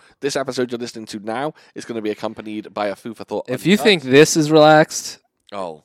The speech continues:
Speaker 2: I don't even know what's gonna, about to happen.
Speaker 1: We take our pants off.
Speaker 2: Yeah,
Speaker 1: Uh,
Speaker 2: dude.
Speaker 1: for Food for Thought Uncut. Um, we, yeah, we do a Food for Thought Uncut, and then we are also,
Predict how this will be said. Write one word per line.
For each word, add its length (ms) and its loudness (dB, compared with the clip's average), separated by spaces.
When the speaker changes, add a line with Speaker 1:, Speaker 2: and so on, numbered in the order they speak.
Speaker 2:
I 120 2
don't 160 2
even 180 -2
know 140 6
what's 160 2
gonna, 140 -4
about 280 -6
to 100 -10
happen. 320 -8
Speaker 1:
We 80 -20
take 180 -14
our 60 -10
pants 360 -12
off. 280 -20
Speaker 2:
Yeah, 260 0
Speaker 1:
Uh, 40 0
Speaker 2:
dude. 240 -4
Speaker 1:
for 60 -20
Food 180 -20
for 60 -20
Thought 180 -12
Uncut. 400 -14
Um, 520 -4
we, 280 -8
yeah, 180 0
we 80 0
do 140 -4
a 20 -8
Food 180 -8
for 80 -18
Thought 160 -4
Uncut, 380 -6
and 140 -12
then 160 -8
we 100 -6
are 80 -2
also, 540 -4